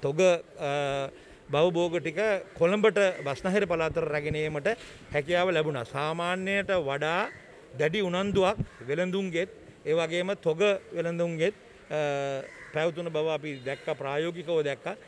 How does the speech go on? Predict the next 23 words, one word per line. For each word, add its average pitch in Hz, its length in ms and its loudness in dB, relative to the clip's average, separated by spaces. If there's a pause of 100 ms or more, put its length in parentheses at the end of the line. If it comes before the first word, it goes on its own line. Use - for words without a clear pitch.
(160)
ඉතින් 135 120 -10
මං 160 140 -4
හිතනවා 175 380 -2
එහෙම 165 180 0
අපහසුතාවයක්, 160 720 -2 (300)
අ, 127 200 -6
නොවුණා 190 520 0
කියලා 160 320 -2 (380)
අපිට, 156 260 -6
අ, 143 720 -2
කියන්න 160 340 -4
පුළුවන්. 156 360 -2 (280)
ඒ 147 100 -2
වගේම 170 340 0
එහෙම 185 200 -4
අපහසුතාවයක් 170 760 -4
තියෙනවා 156 300 -4
නම් 190 220 -6
අද 139 240 -2
දවසේදී 160 800 0 (380)
පොළවල් 170 400 2
පැවැත්වෙන්නේ 151 640 -4
නැහැ. 147 500 -2